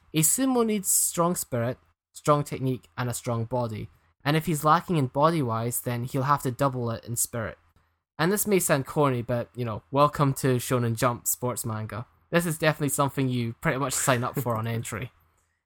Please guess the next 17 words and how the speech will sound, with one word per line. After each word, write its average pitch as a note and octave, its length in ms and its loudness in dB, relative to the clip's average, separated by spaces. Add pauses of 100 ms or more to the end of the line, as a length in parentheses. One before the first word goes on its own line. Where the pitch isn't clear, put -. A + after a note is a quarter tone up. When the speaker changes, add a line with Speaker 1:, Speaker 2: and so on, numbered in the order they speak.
Speaker 1:
Now, C3 260 -2 (240)
question A3+ 360 0
is, C3 220 -2
by C#3 160 0
that E3 160 0
standard, C#3+ 360 -2
Speaker 2:
Mm-hmm. E3 120 -12
Speaker 1:
how A3+ 200 0 (140)
good A3 160 -4
is F#3+ 120 -2
it E3 160 -8
looking D3+ 360 -2
episode C#3 300 -8
one B2 320 -4
and A#2 140 -10
trying A#2+ 260 -8
to A#2 240 -8